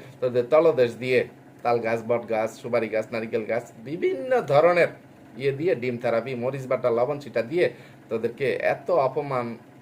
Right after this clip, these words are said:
অপদস্থ করতেছে। এরপরে তোর একটা, মানে, আমার চুল ছিঁড়ার ক্ষমতা ফকিন্নির বাচ্চা, বাংলাদেশি ডাইনি মাগিনোর বা ব্যবসা মাগি মাগিনোর তোর হয় নাই।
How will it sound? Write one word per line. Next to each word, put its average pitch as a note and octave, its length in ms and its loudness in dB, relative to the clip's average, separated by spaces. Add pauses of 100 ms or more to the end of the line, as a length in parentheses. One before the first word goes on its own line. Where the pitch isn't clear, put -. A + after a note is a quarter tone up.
(180)
অপদস্থ A#2 420 -6
করতেছে। D3 640 -6
এরপরে D#3 520 -2
তোর E3 180 -2 (400)
একটা, E3 240 -4 (480)
মানে, B2+ 200 -4
আমার C#3+ 320 0 (120)
চুল G#3+ 160 0
ছিঁড়ার C3 280 0
ক্ষমতা D#3 380 -2
ফকিন্নির C3+ 440 -8
বাচ্চা, B2 280 0
বাংলাদেশি G#2+ 480 -6
ডাইনি G#2+ 420 -2 (100)
মাগিনোর D#3+ 440 0 (280)
বা G#2 100 -4
ব্যবসা B2 400 0
মাগি A#2 220 -4
মাগিনোর B2+ 480 -4
তোর A#2+ 140 -2
হয় G2+ 260 -2
নাই। B2 180 -2